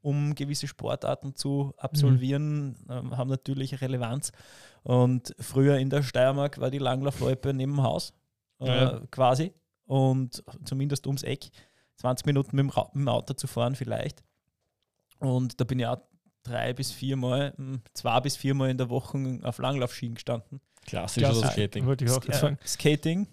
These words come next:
Speaker 3: Ja.
Speaker 2: Mhm.
Speaker 1: meistens Skating. Ich habe aber dann, ähm, so Cross-Langlaufski gehabt, also die man in einem tieferen Schnee klassisch verwenden konnte ohne Spur. Also
Speaker 3: Anarchist.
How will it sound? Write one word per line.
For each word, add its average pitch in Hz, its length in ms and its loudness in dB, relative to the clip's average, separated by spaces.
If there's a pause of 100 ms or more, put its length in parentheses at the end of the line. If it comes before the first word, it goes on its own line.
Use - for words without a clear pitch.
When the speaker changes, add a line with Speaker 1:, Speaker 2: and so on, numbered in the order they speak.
(200)
Speaker 3:
Ja. 101 160 2
Speaker 2:
Mhm. 127 80 2
Speaker 1:
meistens 135 400 0
Skating. 151 560 -4 (220)
Ich 127 120 -2
habe 131 140 0
aber 139 140 -2
dann, 131 180 -2
ähm, 131 680 -2
so - 180 -8 (100)
Cross-Langlaufski 127 960 0
gehabt, - 440 -4
also 127 180 -4
die 131 200 -6
man 127 200 -2
in 123 100 -2
einem 123 200 -4
tieferen 127 440 -6
Schnee 127 580 -2 (100)
klassisch 127 380 -2
verwenden 123 540 -4
konnte 123 340 -4
ohne 123 180 -2
Spur. 156 360 -2 (100)
Also 120 400 -8 (160)
Speaker 3:
Anarchist. 92 640 -2